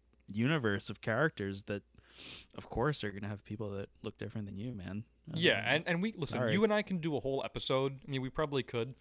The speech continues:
Speaker 2: just talking about the fandom menace. You know what I mean? Like, all those folks
Speaker 1: I like
Speaker 2: online.
Speaker 1: that.
Speaker 2: Well, that's what, that's what they're called.
Speaker 1: Fandom
Speaker 2: That's,
Speaker 1: menace,
Speaker 2: that's
Speaker 1: I like
Speaker 2: the,
Speaker 1: that.
Speaker 2: that's the li-,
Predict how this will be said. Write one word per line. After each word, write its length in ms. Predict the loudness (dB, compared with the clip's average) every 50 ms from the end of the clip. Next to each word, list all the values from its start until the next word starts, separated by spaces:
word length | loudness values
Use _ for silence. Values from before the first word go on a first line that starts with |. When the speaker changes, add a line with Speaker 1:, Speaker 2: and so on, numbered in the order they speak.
| -20 -20 -20 -20 -20 _ _ _ _ _
Speaker 2:
just 220 | -6 -4 -4 -4 -2
talking 340 | 2 4 4 4 2 0 0
about 180 | 0 2 0 0
the 60 | -2
fandom 400 | -2 2 2 2 4 2 0 -2 -2
menace. 500 | -2 0 0 0 0 -2 -2 -4 -6 -8 -14 -20 _ _ _ _ _ _ _ _ _ _ _ _ _ _ _ _ _ _ _ _ _
You 120 | 0 4 6
know 60 | 6
what 80 | 6 6
I 60 | 4
mean? 220 | 4 2 0 0
Like, 140 | 0 0 2
all 100 | 2 4 4
those 160 | 2 0 0
folks 260 | 0 0 0 0 -2
Speaker 1:
I 40 | -2
like 80 | 0
Speaker 2:
online. 260 | 2 2 2 2 2 0
Speaker 1:
that. 160 | -4 -6 -8 -10 -16 -20 -20 _ _
Speaker 2:
Well, 100 | 4 6
that's 120 | 6 6 6
what, 60 | 4
that's 120 | 2 0 0
what 60 | -2
they're 80 | -4
called. 200 | -2 0 0 0
Speaker 1:
Fandom 100 | 2 2
Speaker 2:
That's, 140 | 2 0 0 0
Speaker 1:
menace, 120 | 0 0
Speaker 2:
that's 140 | 0 0 0
Speaker 1:
I 20 | -2
like 80 | -2 -2
Speaker 2:
the, 100 | -2 -2
Speaker 1:
that. 80 | -2 -4
Speaker 2:
that's 140 | -6 -4 -2
the 100 | -2 -2
li-, 60 | 0